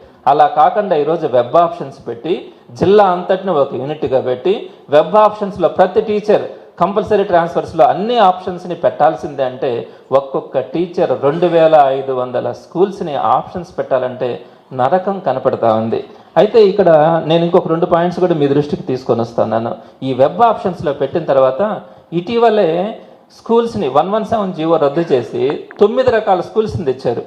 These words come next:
అంతకుముందు జగన్మోహన్ రెడ్డి గారు ఆరు రకాల స్కూల్స్ని పెట్టుంటే దాన్ని మూడు రకాల స్కూల్స్ చేస్తామని చెప్పి అబద్ధం చెప్పి మోసం చేసి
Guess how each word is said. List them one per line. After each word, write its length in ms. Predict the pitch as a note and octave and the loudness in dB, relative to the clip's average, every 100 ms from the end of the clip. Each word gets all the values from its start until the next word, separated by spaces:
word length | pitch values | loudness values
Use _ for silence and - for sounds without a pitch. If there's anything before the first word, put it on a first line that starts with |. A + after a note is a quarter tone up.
| - - _ D#3 | -14 -20 _ -8
అంతకుముందు 800 | C3 C#3 D3+ F#3+ G#3+ F#3 F#3+ F#3 - - | -4 -4 -4 2 4 4 0 -4 -14 -2
జగన్మోహన్ 340 | D3+ F3 G3+ F#3 | 0 2 2 2
రెడ్డి 160 | F3 | 2
గారు 160 | F3 D#3+ | 4 6
ఆరు 240 | D3+ F3+ | 4 4
రకాల 360 | E3+ E3 E3 D#3 | 0 0 0 -2
స్కూల్స్ని 420 | - G#3 G#3 E3+ | -2 -4 -4 -8
పెట్టుంటే 680 | D3 C3 A#2+ A2 B2+ - - - - | -6 -6 -6 -2 -2 -2 -6 -18 -10
దాన్ని 300 | D3+ F#3+ G3 | 2 2 2
మూడు 300 | D#3 D#3+ G#3 | -2 2 2
రకాల 340 | G#3 F#3 G3 F#3 | 2 4 4 2
స్కూల్స్ 460 | - A#3+ G#3+ - | -2 -10 -10 0
చేస్తామని 460 | E3 - D#3 B2+ A#2+ A#2+ | 0 2 -2 -4 -4 -8
చెప్పి 540 | - C#3+ E3 A3+ - - - | -8 -4 -2 -4 -8 -12 0
అబద్ధం 380 | A#2 F3 F#3+ G#3 | 2 2 -2 -4
చెప్పి 260 | D#3+ D3+ D3 | -6 -8 -6
మోసం 400 | C3 F3 F#3 F3 | 0 0 0 -6
చేసి 580 | B2 A2+ - E3 B3+ | -4 -6 -4 -6 -6